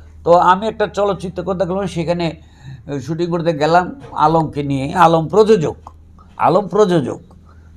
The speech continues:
তো সেখানে, আহ, সাংবাদিকরা গিয়ে বলল যে, "আপনার এই ছবিতে কি শুধু হিরো আলমই হিরো হবে?" আমি কিছু, "Of course not,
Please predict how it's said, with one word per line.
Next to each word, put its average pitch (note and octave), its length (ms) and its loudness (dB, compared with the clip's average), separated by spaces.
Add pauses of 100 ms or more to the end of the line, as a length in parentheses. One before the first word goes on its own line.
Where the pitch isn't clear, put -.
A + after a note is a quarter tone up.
তো C3 420 2
সেখানে, C#3+ 640 -4 (460)
আহ, A#2 300 -4
সাংবাদিকরা D#3 640 -4
গিয়ে D#3+ 200 -2
বলল D3 380 0
যে, C#3 180 2
"আপনার C#3 320 2
এই C#3 140 -2
ছবিতে C3+ 300 -8
কি C3 120 -10 (200)
শুধু C#3 240 -6
হিরো C3+ 280 0
আলমই F3+ 400 -2 (180)
হিরো G3 260 0
হবে?" D3+ 360 -2 (320)
আমি D#3 240 -2
কিছু, D3+ 240 -6
"Of D3 400 0
course D3 280 -6
not, - 420 -16